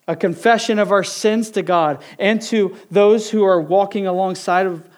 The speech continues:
of us, m-, making it known so that they can encourage us and love us and hold us accountable.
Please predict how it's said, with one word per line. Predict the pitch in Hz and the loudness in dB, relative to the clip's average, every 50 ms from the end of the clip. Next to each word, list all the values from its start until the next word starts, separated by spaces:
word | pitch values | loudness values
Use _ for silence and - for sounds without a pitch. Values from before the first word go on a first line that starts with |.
| _ _ | _ _
of | 156 147 139 | -10 -8 -6
us, | 147 147 139 131 - - - | -6 -6 -6 -6 -10 -10 -8
m-, | 156 165 175 - 214 | -6 -6 -6 -6 -2
making | 190 214 226 220 226 220 | -2 -2 0 0 0 -2
it | 208 185 170 | -2 -2 -4
known | 165 170 170 175 190 190 175 160 143 131 - - - _ | -4 -2 0 0 0 0 0 0 -2 -4 -8 -14 -20 _
so | - - 185 | -8 -6 -2
that | 170 175 160 | -2 -2 0
they | - 202 | 0 0
can | 202 - 185 175 180 180 | 0 0 -4 -6 -4 -6
encourage | 185 160 143 - - - 180 190 196 196 170 180 | -8 -8 -8 -10 -8 -6 -2 0 0 0 0 -2
us | 175 156 - - | -4 -4 -4 -8
and | 165 156 156 160 | -6 -6 -4 0
love | 165 170 185 180 170 | 2 2 0 2 0
us | 165 147 135 - - - - - - - | 0 -2 -2 -6 -12 -20 -20 -20 -10 -10
and | 165 156 | -8 -6
hold | 160 190 190 196 | -4 -4 -4 -4
us | 196 - | -6 -8
accountable. | 185 - - - - 196 196 196 196 185 160 151 139 131 123 - | -10 -12 -12 -12 -8 -6 -6 -4 -4 -6 -6 -6 -8 -8 -8 -12